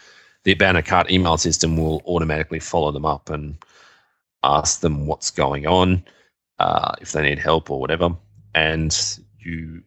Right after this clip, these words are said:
if you buy a lot of stuff online, you may have seen this. It's usually done poorly, though, where the email actually doesn't ask them if they need help. Instead, it just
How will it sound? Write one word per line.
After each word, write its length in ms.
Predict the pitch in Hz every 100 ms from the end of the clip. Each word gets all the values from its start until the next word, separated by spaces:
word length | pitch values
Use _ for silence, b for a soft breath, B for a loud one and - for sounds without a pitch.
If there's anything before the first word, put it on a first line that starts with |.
| -
if 180 | 87 -
you 80 | 87
buy 300 | 92 90 87
a 100 | 82
lot 160 | 90
of 80 | 82
stuff 240 | - 78
online, 380 | 80 78 80 78
you 100 | 76
may 220 | 76 80
have 160 | 80 71
seen 380 | - - 117 107
this. 400 | 85 80 - - b b b b _
It's 200 | - -
usually 360 | 87 87 85 80
done 260 | 78 73
poorly, 400 | 73 82 82 80
though, 240 | 71 71 71
where 340 | 76 73 73 -
the 180 | 80 -
email 340 | 90 82 73 73
actually 320 | 76 - 78
doesn't 300 | 73 80 78 -
ask 300 | 87 92 -
them 340 | 85 80 78 80 _ _ - -
if 160 | 90 -
they 120 | 82
need 180 | 78 78
help. 360 | 107 101 85
Instead, 300 | 82 85 85
it 100 | 78
just 300 | - 80 -